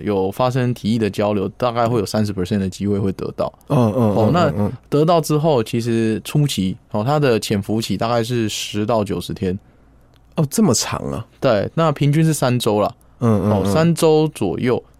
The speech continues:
Speaker 1: 哦，
Speaker 2: 对。
Speaker 1: 就会开始发病。那当然在潜伏期也是有可能会传染的，所以其实你不确定有危险性行为的时候，你最好就还是要保护自己，
Speaker 2: 嗯。
Speaker 1: 也要保护别人。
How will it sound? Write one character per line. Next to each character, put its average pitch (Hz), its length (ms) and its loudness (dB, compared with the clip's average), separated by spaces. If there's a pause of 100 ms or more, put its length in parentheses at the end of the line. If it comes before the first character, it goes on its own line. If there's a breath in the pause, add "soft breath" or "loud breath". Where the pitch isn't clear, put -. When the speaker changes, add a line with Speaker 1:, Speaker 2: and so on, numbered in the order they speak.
(120)
Speaker 1:
哦， 107 100 0
Speaker 2:
对。 - 60 -2
Speaker 1:
就 127 80 0
会 120 80 2
开 117 100 0
始 104 100 -2
发 98 220 -2
病。 101 160 -2 (240)
那 165 100 0
当 170 140 2
然 160 100 2
在 160 80 4
潜 117 220 0
伏 110 160 -2
期 98 400 -2
也 104 140 -2
是 127 100 -2
有 120 140 2
可 107 80 -2
能 101 100 0
会 104 60 2
传 95 200 -2
染 - 160 -2
的， - 80 -6
所 120 200 -2
以 113 120 2 (400 soft breath)
其 - 200 -2
实 127 180 0
你 113 160 2
不 113 100 -4
确 127 180 2
定 117 200 0
有 95 160 0
危 107 220 0
险 117 120 0
性 120 120 0
行 104 160 -2
为 95 80 -2
的 98 80 -4
时 101 100 -2
候， 98 80 0
你 95 140 -2
最 117 160 0
好 101 120 2
就 110 200 -2
还 98 160 -4
是 107 160 -4
要 104 100 0
保 90 160 -4
护 110 80 0
自 110 100 -6
己， 98 100 -4
Speaker 2:
嗯。 - 0 -
Speaker 1:
也 92 60 -2
要 95 80 -2
保 90 140 -4
护 98 100 -4
别 90 140 -6
人。 - 160 -8